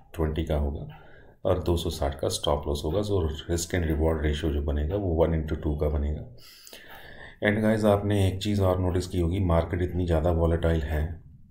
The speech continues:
कि कभी दो सौ point नीचे, कभी दो सौ point ऊपर।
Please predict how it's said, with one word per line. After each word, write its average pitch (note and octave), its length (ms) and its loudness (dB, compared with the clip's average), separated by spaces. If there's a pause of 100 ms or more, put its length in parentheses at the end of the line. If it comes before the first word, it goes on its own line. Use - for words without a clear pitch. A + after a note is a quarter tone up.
(1160)
कि D#2+ 600 0 (100)
कभी F2+ 500 0
दो E2 180 2
सौ E2+ 140 0
point E2+ 320 0
नीचे, E2 280 0
कभी D#2+ 240 0
दो D#2 140 -2
सौ D2+ 140 -2
point D2+ 280 0
ऊपर। - 400 -2